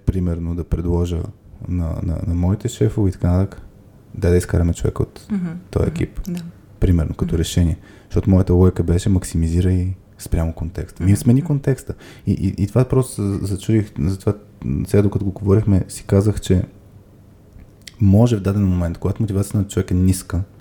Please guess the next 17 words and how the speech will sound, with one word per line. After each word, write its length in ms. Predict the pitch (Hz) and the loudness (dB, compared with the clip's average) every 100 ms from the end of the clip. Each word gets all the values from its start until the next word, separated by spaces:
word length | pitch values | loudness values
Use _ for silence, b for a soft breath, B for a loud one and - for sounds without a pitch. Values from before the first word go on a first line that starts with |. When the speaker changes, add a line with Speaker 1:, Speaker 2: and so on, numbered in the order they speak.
| B B B - | B B B -2
Speaker 1:
излизам 380 | 95 98 120 | 2 4 4
от 140 | 110 - | 4 2
контекста, 460 | - 90 92 - | 0 2 2 0
това, 140 | - 85 | -2 0
дето 160 | 85 - | 0 -4
ще 240 | - - | -8 -8
след 220 | - 85 | -2 -2
шест 240 | - 87 87 | 0 -2 0
месеца 280 | 87 - | 0 0
или 60 | - | 0
Speaker 2:
Мгм, 80 | 180 | 2
Speaker 1:
там 100 | 90 | 2
Speaker 2:
мгм. 160 | 87 87 | 2 2
Speaker 1:
нещо 200 | 87 - | 2 0
ще 100 | - | -6
се 120 | - | -4
случи 340 | 85 85 - | -2 -2 -2